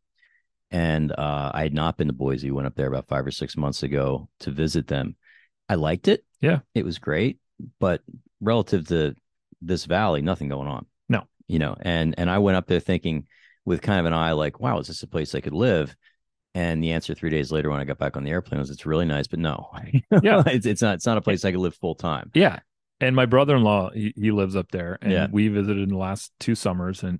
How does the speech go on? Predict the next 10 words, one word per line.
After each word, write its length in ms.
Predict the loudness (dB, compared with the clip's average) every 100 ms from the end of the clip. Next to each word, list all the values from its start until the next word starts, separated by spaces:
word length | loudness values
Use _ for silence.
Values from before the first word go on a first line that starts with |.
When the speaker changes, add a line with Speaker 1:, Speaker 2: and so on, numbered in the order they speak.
| -2
Speaker 2:
and 220 | -2 0
that 220 | 0 0
actually 560 | 0 -2 -2 0 0 0
had 480 | 0 -2 -2 -4 -8 _ _ _ _ _ _ _ _ _
the 160 | -6 -4
highest 720 | -2 0 2 2 2 -2 -12 -6
real 220 | 2 2
estate 280 | 2 -2 -2
value 360 | 0 0 -2 -4
growth 560 | -2 -2 -2 -8 -20